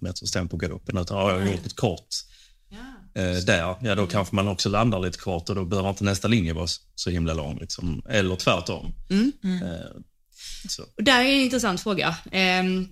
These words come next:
Speaker 2: bara, jag ställer den utifrån, jag, ehm, när man, man tar, man tar två distanser, de är exakt likadana. Vi tar tjugosex
Speaker 1: Mm.
Speaker 2: meter.
Speaker 1: Mm.
Speaker 2: Eh, och så har vi ena, eh, distansen, eller ena dista-, eh, situationen är också till räcke, den andra är räcke till oxer.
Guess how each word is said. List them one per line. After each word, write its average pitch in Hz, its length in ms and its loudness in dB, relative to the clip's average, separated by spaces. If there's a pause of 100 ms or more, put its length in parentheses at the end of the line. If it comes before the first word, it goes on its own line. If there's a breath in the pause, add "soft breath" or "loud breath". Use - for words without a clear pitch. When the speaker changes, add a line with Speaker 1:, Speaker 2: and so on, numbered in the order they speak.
(140)
Speaker 2:
bara, 196 260 2
jag 208 100 2
ställer 190 280 0
den 185 100 -2
utifrån, 185 500 -2
jag, 196 400 2
ehm, 170 520 -4 (360)
när 220 120 4
man, 233 220 4
man 247 140 6
tar, 240 360 4
man 240 140 4
tar 247 180 2
två 220 200 0
distanser, 180 680 0 (140)
de 208 220 2
är 220 40 6
exakt - 400 -2
likadana. 202 340 2
Vi 254 80 2
tar 269 160 2
tjugosex 202 420 0
Speaker 1:
Mm. 160 100 2
Speaker 2:
meter. - 220 -12 (240)
Speaker 1:
Mm. 170 340 0
Speaker 2:
Eh, 165 60 -2 (320 loud breath)
och 214 160 2
så 240 100 4
har 214 160 4
vi 185 180 4
ena, 214 480 6
eh, 190 160 0
distansen, 190 520 0
eller 190 180 2
ena 190 220 2
dista-, 175 340 -2
eh, 175 420 0
situationen 185 680 0
är 175 160 2
också 196 260 -2
till 185 100 -2
räcke, 233 340 2
den 220 140 4
andra 190 200 4
är 165 100 2
räcke 185 280 -2
till - 120 -4
oxer. - 460 -2